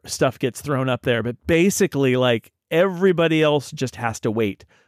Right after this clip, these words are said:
for the Live Activities A P I. And so it feels like a work in progress. It feels like Apple has built a really interesting scaffold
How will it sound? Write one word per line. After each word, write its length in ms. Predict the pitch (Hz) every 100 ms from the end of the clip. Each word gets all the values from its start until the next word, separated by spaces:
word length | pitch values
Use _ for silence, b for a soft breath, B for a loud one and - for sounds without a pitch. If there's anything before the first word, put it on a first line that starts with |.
| _
for 120 | 139
the 80 | 120
Live 240 | 120 107
Activities 520 | 101 101 123 101 98 98
A 100 | 101
P 180 | 110
I. 260 | 101 107 - b b b
And 140 | - 139
so 300 | 151 135 123 b b
it 100 | 180
feels 240 | - 180 156
like 100 | 175
a 60 |
work 200 | 156 123
in 100 | 165
progress. 460 | 165 214 185 85 -
It 100 | 135
feels 280 | 170 170 156
like 300 | 151 143 _
Apple 240 | 131 127 175
has 100 | 131
built 200 | 147 143
a 60 |
really 300 | 131 131 143 135
interesting 320 | 147 - 151
scaffold 640 | - 117 104 113 107 -